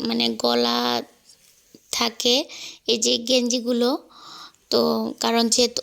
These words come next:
অনেক শীত, বাচ্চাদের জন্য অনেক কষ্ট, সেই জন্য হচ্ছে ওর জন্য বেশ কয়টা গেঞ্জি কেনা দরকার। তো আমরা,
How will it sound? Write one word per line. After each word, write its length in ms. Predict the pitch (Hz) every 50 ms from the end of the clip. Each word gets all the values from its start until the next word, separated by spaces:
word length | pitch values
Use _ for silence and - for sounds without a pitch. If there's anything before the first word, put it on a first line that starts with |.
| - -
অনেক 480 | - 247 262 269 269 269 277 285 277 277
শীত, 460 | - - - - 262 254 269 285 285 - _ _ _ _ - -
বাচ্চাদের 760 | 233 220 240 247 233 - - 262 247 226 247 262 269 254 240 254 - -
জন্য 300 | - - 254 247 247 240
অনেক 260 | 240 240 240 247 247 247 -
কষ্ট, 380 | - 262 247 233 - - - 247 247 302 415 - - - _ _ _ _ _ - _ _ _ - - - - - - - - - - - - - -
সেই 280 | - - 247 240 247 233
জন্য 320 | - 254 254 247 254 254
হচ্ছে 640 | 262 254 247 247 240 - - - 247 247 285 - - _ _ _ -
ওর 160 | 226 233 240
জন্য 460 | 220 - - 240 240 240 240 240 240 233
বেশ 220 | 220 233 233 226 -
কয়টা 360 | - 247 240 240 - 240 240
গেঞ্জি 360 | 226 240 240 240 240 233 240
কেনা 260 | 240 - 247 240 233
দরকার। 520 | 233 220 233 226 226 226 - 233 233 247 254 254 -
তো 80 | 254
আমরা, 420 | 240 233 233 233 226 233 226 226